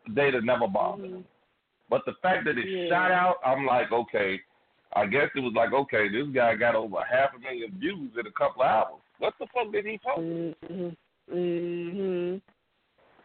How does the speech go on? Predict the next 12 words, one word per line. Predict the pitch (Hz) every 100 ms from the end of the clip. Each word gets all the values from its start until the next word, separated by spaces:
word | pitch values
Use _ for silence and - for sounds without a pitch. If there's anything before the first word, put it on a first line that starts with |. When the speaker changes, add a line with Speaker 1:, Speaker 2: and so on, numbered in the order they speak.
| _ -
Speaker 2:
Yeah, | 175 156 160
that's | 165 185 220 -
true. | 175 165 160 170 -
That's | 160 196
probably | 208 185 175 165
what | 170 170
it | 165
was. | 180 185 170 165
Speaker 1:
But, | 143 147
I | 143 131
mean, | 107 104 95 - -
look, | 104 92